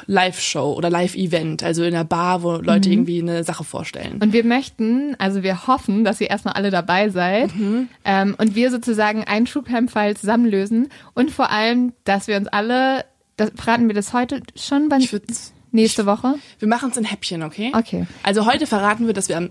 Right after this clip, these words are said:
Speaker 1: sechsundzwanzigsten Februar eine große, fette Live-Show im Internet machen, in diesem mysteriösen Neulandgebiet.
Speaker 2: Und wir machen ein geiles Event, Leute. Also ihr, da, wir verraten euch noch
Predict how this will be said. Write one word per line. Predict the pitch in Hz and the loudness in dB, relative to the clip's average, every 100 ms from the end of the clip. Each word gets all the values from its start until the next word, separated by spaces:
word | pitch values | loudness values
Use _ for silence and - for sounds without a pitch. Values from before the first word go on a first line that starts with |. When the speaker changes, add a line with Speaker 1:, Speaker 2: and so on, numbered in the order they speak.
| - | -2
Speaker 1:
sechsundzwanzigsten | 185 262 - 254 233 202 202 190 180 | 0 0 2 0 0 -2 -2 -6 -6
Februar | 190 180 185 170 180 180 | -6 -6 -2 0 0 -2
eine | 196 170 | -6 -4
große, | - 233 - 233 | 0 2 2 0
fette | - - - - 220 | -4 -2 -2 -2 0
Live-Show | 196 202 - 185 185 | 2 0 -2 -2 -2
im | 180 175 | -2 0
Internet | 247 262 175 160 - | 0 0 -4 -4 -2
machen, | 180 220 | 0 2
in | 202 | 2
diesem | 202 | 2
mysteriösen | 233 - - 226 220 220 226 208 | 0 -2 -2 -2 0 0 0 0
Neulandgebiet. | 202 240 226 180 180 190 190 196 349 - - - | 2 2 2 0 -2 -4 -4 -2 -4 -6 -8 -2
Speaker 2:
Und | 254 | 0
wir | 262 | 2
machen | 247 262 262 | 0 2 2
ein | |
geiles | 226 220 226 208 | 2 0 0 -2
Event, | 190 185 185 | 0 0 2
Leute. | 175 185 - | 0 0 0
Also | 202 | 0
ihr, | 233 220 220 - - | 2 2 0 -2 -10
da, | 202 220 214 | -2 -2 0
wir | 226 | -2
verraten | - 233 226 208 | 0 -2 -2 0
euch | 190 | 0
noch | 190 | -2